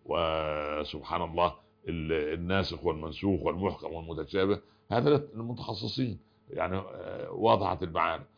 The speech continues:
أما أن أفسر القرآن على هواي فهذا خطأ، أفسر السنة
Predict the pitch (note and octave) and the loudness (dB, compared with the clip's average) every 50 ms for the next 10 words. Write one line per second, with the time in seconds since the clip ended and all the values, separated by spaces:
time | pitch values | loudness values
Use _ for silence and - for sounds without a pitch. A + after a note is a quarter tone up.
0 | _ _ _ _ - A#2 B2 B2+ B2 A#2 A2+ A2 G#2 G2+ G#2 G#2 G2 F2+ F#2 F#2 | _ _ _ _ 2 2 4 4 6 4 4 6 6 4 4 2 2 2 0 4
1 | F#2 B2 C3 B2 - - G2 F2+ E2+ D#2 - - F2 F#2 G2 A2+ A2+ G#2 F#2+ F#2 | 6 6 6 6 6 2 2 2 0 -2 -2 -2 0 4 6 6 6 6 6 4
2 | F2+ F2+ F2 F2 G2 G#2 G2+ - - - - - - - - - - - - - | 4 4 4 6 6 4 4 2 0 0 0 0 -2 -4 -6 -8 -10 -12 -18 -18
3 | _ _ _ _ _ _ - D#2 - E2+ E2 - F#2 F2 D#2+ - - - A2+ A#2 | _ _ _ _ _ _ -2 4 4 4 6 4 2 0 0 -2 0 2 2 2
4 | A2+ G2+ F2 D#2 | 4 2 0 -2